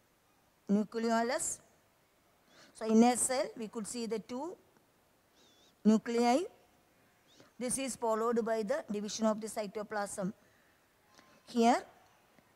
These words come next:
a cell plate is laid in between the nu-, two nuclei or the center of the cell.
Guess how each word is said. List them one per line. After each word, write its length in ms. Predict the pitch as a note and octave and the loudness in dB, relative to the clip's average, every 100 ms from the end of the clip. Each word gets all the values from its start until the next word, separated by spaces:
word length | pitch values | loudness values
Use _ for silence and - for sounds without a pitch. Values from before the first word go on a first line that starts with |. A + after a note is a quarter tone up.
| _ A3+ | _ -6
a 100 | A3 | -4
cell 300 | - A#3 A3+ | -2 -2 -2
plate 340 | C4 C4 B3+ | 0 0 0
is 220 | B3+ A#3 | -6 -6
laid 240 | A#3 A#3+ A#3+ | -2 0 4
in 100 | A3+ | 4
between 500 | A3 A#3 B3 B3 A3+ | 2 0 6 8 8
the 240 | B3 D#4 - _ _ _ _ _ _ _ _ _ _ - - - | 4 -6 -10 _ _ _ _ _ _ _ _ _ _ -20 -12 4
nu-, 320 | G#3 A3+ G#3 F3+ | 6 6 4 -6
two 140 | B3+ C4+ | 4 8
nuclei 560 | B3 A#3 B3+ B3+ D4 | 10 8 2 2 2
or 160 | A#3+ A3 | 0 -2
the 160 | G#3 | -4
center 400 | G#3 A3 A3 B3 | -2 4 4 4
of 160 | A#3+ A#3 | -2 -4
the 100 | B3 | -8
cell. 300 | - B3+ | -4 -4